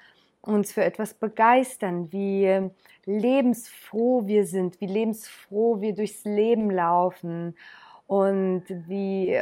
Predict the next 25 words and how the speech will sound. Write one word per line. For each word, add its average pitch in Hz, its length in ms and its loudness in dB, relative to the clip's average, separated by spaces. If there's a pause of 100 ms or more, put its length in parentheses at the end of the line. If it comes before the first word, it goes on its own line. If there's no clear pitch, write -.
(180)
wie 190 340 -4
motiviert 214 960 0
und 214 80 -2
welchen 196 320 -2
Antrieb 240 560 0
wir 180 500 2
dadurch 165 440 -8
haben. 165 480 -12 (920)
Und 349 300 6
vor - 280 -2
allem 254 380 6
ist 220 260 0
es 220 180 -8
auch 196 220 0
für - 220 -6
unsere 196 420 -6
Gefühle 208 640 -2
und 214 380 -2
Emotionen 226 880 0
zuständig. 160 920 -12
All 247 340 4
diese 214 280 -2
Gefühle, 262 800 0 (380)
die 208 160 -4
wir 202 280 4